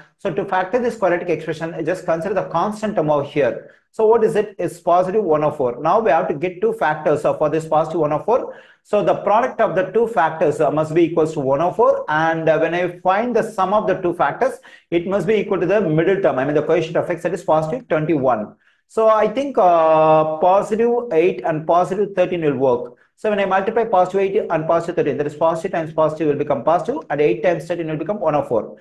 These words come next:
So when I add, uh, positive eight and positive thirteen, I'm getting positive twenty-one,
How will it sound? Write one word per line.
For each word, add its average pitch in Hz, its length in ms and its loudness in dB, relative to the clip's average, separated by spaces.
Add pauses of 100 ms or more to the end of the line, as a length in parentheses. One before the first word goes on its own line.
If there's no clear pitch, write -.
(280)
So 226 100 -2
when 220 140 0
I 262 60 -2
add, 180 520 0
uh, 143 520 6
positive 190 320 2
eight 208 80 -2
and 160 140 -2
positive 165 360 0
thirteen, 180 260 -2
I'm 147 180 -6
getting 175 240 -6
positive 156 360 0
twenty-one, 175 420 -2